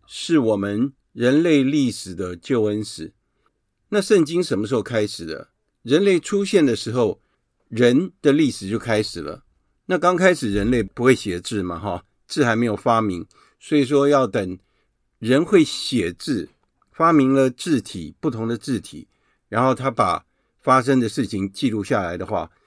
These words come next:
这就是一个历史的一个文本，就是历史的文字记载就出现了。所以救恩史，只要有人的存在，这个救恩史就会继续。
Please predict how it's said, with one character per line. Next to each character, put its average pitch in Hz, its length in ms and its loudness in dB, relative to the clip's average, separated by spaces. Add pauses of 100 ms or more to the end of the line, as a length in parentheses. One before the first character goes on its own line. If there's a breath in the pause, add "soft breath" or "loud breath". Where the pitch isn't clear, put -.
(160)
这 170 140 -4
就 151 140 0
是 143 160 -2
一 127 60 0
个 120 320 0 (540)
历 165 240 -4
史 101 200 -8
的 101 100 -2
一 101 40 -2
个 101 100 -4
文 98 280 -4
本， 90 220 -6 (300)
就 170 120 -6
是 160 140 -2
历 165 200 -4
史 101 200 -12
的 101 280 -4 (120)
文 113 240 -2
字 139 240 -4
记 110 200 -6
载 85 200 -8
就 98 120 -12
出 98 200 -12
现 87 260 -10
了。 82 140 -20 (600)
所 - 160 -6
以 190 240 -6
救 202 180 0
恩 196 220 0
史， 98 440 -8 (400)
只 156 140 -2
要 208 100 4
有 147 160 2
人 110 220 0
的 131 80 0
存 95 280 -8
在， 98 280 -6 (460)
这 151 120 0
个 135 100 4
救 135 180 2
恩 127 140 0
史 - 140 -12
就 107 140 -6
会 104 140 -4
继 101 240 -10
续。 - 300 -14